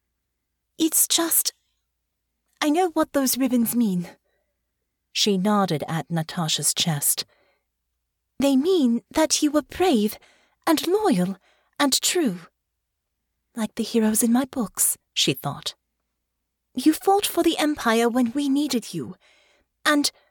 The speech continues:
and it isn't right that you have to go and live in a shelter just because of, because of what we did." She looked down at her hands, opened her palm, and studied the butterfly there.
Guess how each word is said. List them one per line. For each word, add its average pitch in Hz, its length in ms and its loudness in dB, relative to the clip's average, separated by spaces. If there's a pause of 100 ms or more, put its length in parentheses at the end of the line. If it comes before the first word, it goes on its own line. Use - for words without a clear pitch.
(640)
and 415 140 2
it 403 100 2
isn't 554 300 0
right 330 200 2
that - 220 0
you 349 80 2
have 349 200 0
to 311 80 0
go 269 160 0
and 254 140 2
live 285 160 0
in 254 80 2
a 262 60 2
shelter 254 560 -2 (320)
just - 220 0
because 320 340 0
of, 294 160 -4 (920)
because - 340 0
of - 120 -2
what 359 200 0
we 302 140 -2
did." - 440 -2 (1400)
She 214 220 2
looked 208 320 2
down 170 220 4
at 165 100 -2
her 180 120 -2
hands, 151 520 -2 (580)
opened 302 360 0
her 330 100 0
palm, 180 600 2 (420)
and 262 200 4
studied - 440 0
the 202 80 2
butterfly 165 540 0
there. 147 380 -10